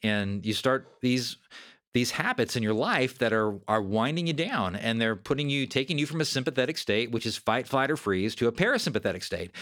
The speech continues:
which is rest and digest. It changes your body, honestly. You start just relaxing, getting looser. So number fourteen is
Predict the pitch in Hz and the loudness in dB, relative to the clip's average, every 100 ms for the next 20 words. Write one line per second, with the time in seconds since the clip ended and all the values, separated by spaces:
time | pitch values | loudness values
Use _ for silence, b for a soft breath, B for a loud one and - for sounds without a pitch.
0 | B B 117 120 95 101 110 107 127 120 | B B -2 0 0 2 2 0 -2 0
1 | 131 135 165 120 - - - - 185 180 | 0 -2 -2 -2 -6 -6 -4 -2 0 0
2 | 117 92 135 294 120 85 107 185 - 92 | -2 0 -2 0 0 -2 -2 -2 -2 -4
3 | 98 - - 127 104 127 - 101 123 185 | -8 -10 0 0 2 -2 0 0 2 0
4 | - 104 117 107 113 160 - 87 92 110 | -4 -2 0 0 0 0 -2 -4 -4 0
5 | 101 87 B B - 160 202 - 214 247 | 0 -2 B B -2 0 2 2 2 2
6 | - 117 95 92 107 - _ _ - 123 | 0 -2 0 -2 -6 -14 _ _ -2 2
7 | 120 104 | 2 -2